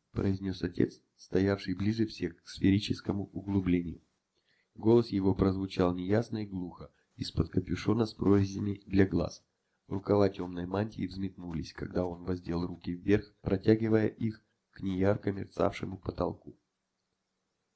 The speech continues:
Кроме отца, невысокого тощего мужчины, в камере находились два кандидата и два поручителя-вербовщика. Одним из них являлся Стик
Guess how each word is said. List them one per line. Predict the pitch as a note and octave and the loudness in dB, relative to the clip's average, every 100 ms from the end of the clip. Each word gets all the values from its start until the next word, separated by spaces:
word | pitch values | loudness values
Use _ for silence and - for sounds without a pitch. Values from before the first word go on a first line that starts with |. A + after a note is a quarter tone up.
| _ _ _ | _ _ _
Кроме | - G#2 A2+ A2+ | 2 6 8 6
отца, | A2 - A#2+ B2 - | 6 4 4 2 -6
невысокого | G#2 G2 G2 G#2 - F2+ | -2 0 2 0 2 0
тощего | F2+ F#2 F#2 F#2 F#2 | 0 -2 -2 -2 -4
мужчины, | F#2 - F2 E2 | -4 -8 -12 -14
в | - | -6
камере | - G#2+ B2 A#2 | 2 2 2 -2
находились | A2 - G2 G#2+ A2+ G#2+ | -4 -6 -2 0 0 0
два | G#2 G#2+ | 0 0
кандидата | A#2+ A#2+ A2 G#2 G#2 - - | -2 -4 -4 -2 -2 -4 -8
и | G#2 | -8
два | F#2+ G2+ A#2 | 0 2 2
поручителя-вербовщика. | - G2+ F#2 F#2 G2 - G#2 - F#2+ G2+ F#2+ F2 D#2 - - - _ _ _ _ _ _ - | 2 2 2 -2 -6 0 0 0 0 0 0 -2 -4 -10 -10 -14 _ _ _ _ _ _ -2
Одним | F#2+ G2+ G2+ F#2 | 0 2 2 2
из | F2+ | 0
них | G2+ A#2+ | -4 -2
являлся | G2+ F#2+ G2 G#2 - F2+ | 2 6 8 6 2 -2
Стик | - A2 A2 | -2 -4 -4